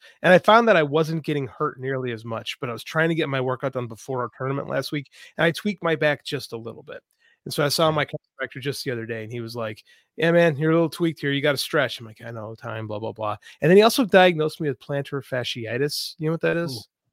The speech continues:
Speaker 2: Yep. Yeah.
Speaker 1: Uh, my fucking foot hurts. So I took the week off of working out and just, like, took the dog for some hiking, like, 'cause the family's been gone. So this has been a low key week for me working out. So I, but yeah, so I get this.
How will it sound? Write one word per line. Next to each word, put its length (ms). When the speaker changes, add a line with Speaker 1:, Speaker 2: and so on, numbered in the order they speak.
Speaker 2:
Yep. 240
Yeah. 200
Speaker 1:
Uh, 80
my 140
fucking 420
foot 220
hurts. 360
So 520
I 120
took 180
the 80
week 240
off 220
of 100
working 320
out 220
and 100
just, 240
like, 160
took 160
the 80
dog 260
for 80
some 180
hiking, 380
like, 200
'cause 140
the 80
family's 420
been 140
gone. 260
So 300
this 120
has 100
been 140
a 40
low 260
key 260
week 240
for 120
me 160
working 380
out. 260
So 320
I, 120
but 160
yeah, 160
so 140
I 40
get 160
this. 140